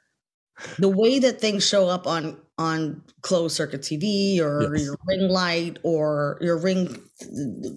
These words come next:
Speaker 1: bell
Speaker 2: Yeah.
Speaker 1: on your front door, the way that things show up, it's like, "I've never seen that before," you know, and whether or not it's a glitch in the camera or whatever,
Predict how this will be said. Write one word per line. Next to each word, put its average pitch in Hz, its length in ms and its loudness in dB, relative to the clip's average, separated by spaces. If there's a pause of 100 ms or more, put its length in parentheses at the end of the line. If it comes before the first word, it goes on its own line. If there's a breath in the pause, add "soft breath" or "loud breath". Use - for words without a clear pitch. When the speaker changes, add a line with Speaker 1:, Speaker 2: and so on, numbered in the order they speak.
(340)
Speaker 1:
bell 175 520 2 (420 loud breath)
Speaker 2:
Yeah. 131 200 2
Speaker 1:
on 175 100 0
your 165 120 0
front 170 280 -6
door, 160 120 2
the 226 100 2
way 277 260 4
that 247 340 0
things 233 300 0
show 196 300 2
up, 226 240 0
it's 175 120 -4
like, 175 200 -4
"I've 277 160 2
never 285 220 4
seen 208 220 0
that 165 200 0
before," - 480 -4 (100)
you 180 80 0
know, 156 420 -2 (140)
and 170 240 -2
whether 190 260 4
or 175 60 4
not 165 180 -2
it's 156 140 -6
a 156 60 -2
glitch 160 260 -2
in 147 60 -4
the 151 80 -4
camera 185 340 -2
or 143 60 -4
whatever, 156 540 -2